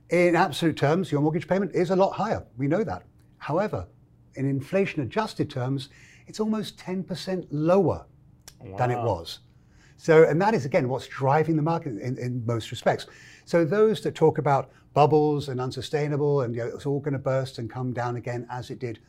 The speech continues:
Speaker 1: through the financial crisis of two thousand eight,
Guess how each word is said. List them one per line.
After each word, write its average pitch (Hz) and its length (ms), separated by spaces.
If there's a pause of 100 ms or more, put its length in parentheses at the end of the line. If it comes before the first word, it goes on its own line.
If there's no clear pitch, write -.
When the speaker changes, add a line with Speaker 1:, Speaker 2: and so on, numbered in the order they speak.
(160)
Speaker 1:
through 127 160
the 107 80
financial 131 460
crisis 107 480
of 98 100
two 113 160
thousand 107 360
eight, 156 200